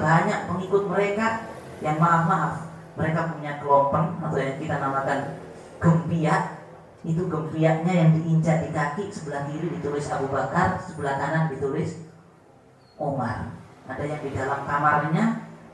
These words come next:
ini di Indonesia, dan kami tahu tempatnya. Bahkan ini di pulau yang sebenarnya di situ banyak orang-orang yang anti Syiah luar biasa. Di Pulau Madura itu, Ustaz.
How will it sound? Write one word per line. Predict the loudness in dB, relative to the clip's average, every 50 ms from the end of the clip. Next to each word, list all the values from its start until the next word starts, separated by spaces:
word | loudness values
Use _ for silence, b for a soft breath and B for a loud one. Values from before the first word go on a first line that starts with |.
| -20 -18 -14 -10
ini | -8 -6 -4
di | -4 -2 0
Indonesia, | 0 0 0 0 -2 -2 -2 -2 -2 -2 -2 -4 -6 -12 -16 -16
dan | -14 -12 -8
kami | -4 -4 -2 -2 -2
tahu | -2 0 0 2 2 2 0
tempatnya. | -2 -2 -2 0 0 0 0 0 -2 0 0 -2 -2 -4 -10 -16 -18 -20 -20 -20 -20 -20 -20 _ -10
Bahkan | -8 -6 -2 0 0 0 0 -4
ini | -4 -4 -4 -6 -6 -8 -10 -12 -14 -16 -12
di | -10 -8 -8 -8
pulau | -6 -4 0 4 6 8 8 8
yang | 6 4
sebenarnya | 0 -2 -2 0 2 2 4 6 6 4 4
di | 4 0
situ | -4 -4 -2 -2 0
banyak | 0 2 2 2 2 2 2 2
orang-orang | 2 2 2 2 2 2 2 2 0 -2
yang | -4 -2 -2
anti | -2 -2 -2
Syiah | 0 2 4 4 4 4
luar | 4 4 4 4 4 4 6
biasa. | 6 6 6 6 6 6 4 4 2 0 -4 -8 -12 -8 -4
Di | -2 -2
Pulau | 2 8 10 10 10 12
Madura | 10 10 8 8 8 6 8 8 8 8
itu, | 6 2
Ustaz. | 0 2 4 4 4 2